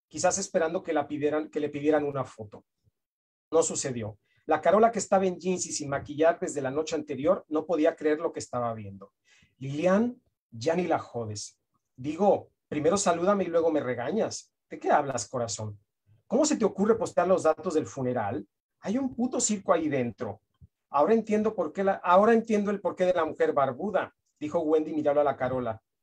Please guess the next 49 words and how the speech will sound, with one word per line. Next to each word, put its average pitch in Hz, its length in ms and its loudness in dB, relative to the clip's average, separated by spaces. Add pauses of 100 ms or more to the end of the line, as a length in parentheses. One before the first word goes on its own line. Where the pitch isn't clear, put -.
(100)
"Wendy, 156 460 0 (300)
ahorita 170 360 4
no 214 80 4
me 202 80 0
estés 196 200 -2
chingando 185 380 -2
que 180 60 -6
estoy 175 200 -6
capaz 165 320 2
de 175 60 -6
rasgarte 156 580 0
más 180 280 2
los 165 180 -4
ojos - 220 -6
a 143 100 -2
putazos". - 580 -14 (220)
Perdón, 123 280 -2
la, 127 240 -2
la, 120 600 -2 (420)
la 143 120 -4
Carola 165 240 6
es 165 80 2
un 156 80 0
poco 156 180 0
mal 139 100 0
hablada. 120 480 -2 (500)
"A 170 120 8
ver, 202 280 4 (120)
res-, - 200 -2 (480)
a 147 140 2
ver, 156 500 6
respira, 175 560 2
chica, 131 480 -6
no 135 140 -2
hay 160 100 2
necesidad 185 440 2
de 170 80 0
putearse 151 460 -2
a - 20 -4
nadie", 123 340 -4
le 117 80 -6
dijo 127 220 -4
Willy 127 240 -4
abrazándola. 113 540 -8
"¿Por - 160 -16
qué 185 80 -6
estás 254 260 -2
tan 247 140 0
enojada? 143 580 -4